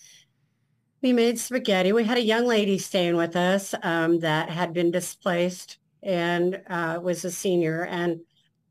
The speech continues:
her, I was bound and determined that child was gonna get to graduate with her school. So we were,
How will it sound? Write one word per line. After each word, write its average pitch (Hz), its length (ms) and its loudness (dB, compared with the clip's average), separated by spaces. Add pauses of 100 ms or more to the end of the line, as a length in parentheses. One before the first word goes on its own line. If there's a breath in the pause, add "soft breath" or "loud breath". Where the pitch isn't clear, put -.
(280)
her, 180 580 0 (220)
I 185 160 -2
was 180 180 0
bound 180 320 0
and 220 100 0
determined 202 460 -2
that 170 160 -2
child 175 300 -2
was 160 100 -8
gonna 175 240 -2
get 180 260 -2
to 202 140 -14
graduate 180 800 0
with 180 160 -4
her 185 160 -6
school. 170 400 -4
So 165 320 -4
we 180 180 -4
were, 175 160 -4